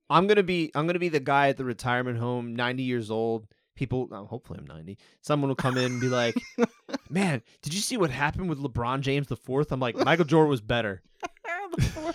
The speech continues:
Speaker 2: He dunked from half court.
Speaker 1: Whatever.
Speaker 2: <laughs>
Speaker 1: M J could have done that if he felt like it.
Speaker 2: Yeah.
Speaker 1: He just didn't want to.
Speaker 2: I'm of the Jordan camp too. So.
Speaker 1: Yeah. Oh, you have to be 'cause
Speaker 2: Yeah.
Speaker 1: we're of the. It's an age thing. Like,
Speaker 2: It
Speaker 1: it's very
Speaker 2: is.
Speaker 1: much like a,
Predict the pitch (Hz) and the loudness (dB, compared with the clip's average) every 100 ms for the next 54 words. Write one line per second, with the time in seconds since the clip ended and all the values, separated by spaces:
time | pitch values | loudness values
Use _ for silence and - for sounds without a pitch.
0 | - 196 294 240 262 285 - 214 208 254 | 2 4 4 6 8 8 4 4 8 6
1 | - - 330 269 - - - _ - _ | 6 4 8 8 6 -6 -20 _ -20 _
2 | 147 143 104 104 104 254 - - 370 - | -4 -2 0 -2 0 -2 -2 -6 -6 0
3 | 147 147 139 - 131 113 113 113 107 110 | 2 4 4 4 2 2 -2 -2 -4 -6
4 | - 110 95 98 98 - 415 403 _ 135 | -4 -4 -4 -6 -8 -8 -10 -12 _ -8
5 | 123 139 123 104 107 - 185 214 190 165 | -4 -4 -2 -2 -4 0 2 6 6 6
6 | 151 143 147 143 143 - 139 123 - 135 | 2 -2 0 -2 -4 -8 -10 -10 -10 -10
7 | 131 - 120 95 - 175 165 170 170 - | -8 -4 -2 0 4 4 6 6 4 2
8 | 110 101 147 156 180 165 175 _ _ - | -4 -4 0 4 6 4 -2 _ _ -2
9 | 185 240 202 160 175 147 - 95 90 175 | 0 0 -2 -2 -2 -4 -6 -10 -2 2
10 | 151 143 196 208 185 - 156 135 135 117 | 4 6 6 6 4 2 0 0 2 0